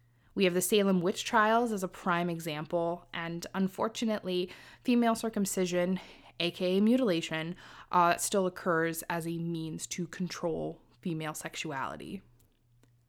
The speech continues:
Women who tried to seduce men were accused of being succubi in disguise,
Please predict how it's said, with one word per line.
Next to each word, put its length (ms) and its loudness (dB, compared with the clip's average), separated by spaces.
Women 320 4
who 100 0
tried 360 0
to 60 -4
seduce 480 0
men 260 2
were 100 2
accused 560 0
of 80 0
being 240 2
succubi 540 -4
in 220 -6
disguise, 880 0